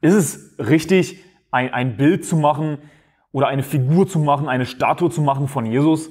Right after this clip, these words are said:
von Gott selbst? Die Bibel verbietet uns das eindeutig, uns irgendein Bild zu machen, noch irgendein Gleichnis. Wir sollen das nicht machen. Was macht die katholische Kirche? "Oh, lasst uns ein Bild von Jesus machen.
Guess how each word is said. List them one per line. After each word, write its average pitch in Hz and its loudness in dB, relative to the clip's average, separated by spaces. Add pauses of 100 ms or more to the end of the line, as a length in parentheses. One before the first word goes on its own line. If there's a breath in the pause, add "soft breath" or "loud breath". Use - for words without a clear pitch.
(720)
von 139 -2
Gott 127 2
selbst? 127 -2 (300)
Die 110 -10
Bibel 180 2
verbietet 160 0
uns 156 -2
das 143 -2
eindeutig, 131 0 (240 loud breath)
uns 127 -10
irgendein 123 -4
Bild 170 2
zu 160 -2
machen, 147 0
noch 127 -6
irgendein 123 -6
Gleichnis. 151 -2 (320 loud breath)
Wir 120 -4
sollen 147 2
das 170 2
nicht 156 2
machen. 165 -2
Was 139 -2
macht 175 -4
die 131 -8
katholische 147 -2
Kirche? 143 0 (420 loud breath)
"Oh, 131 2 (180)
lasst 151 -2
uns 147 0
ein 131 0
Bild 151 2
von 147 -2
Jesus 120 0
machen. 92 -6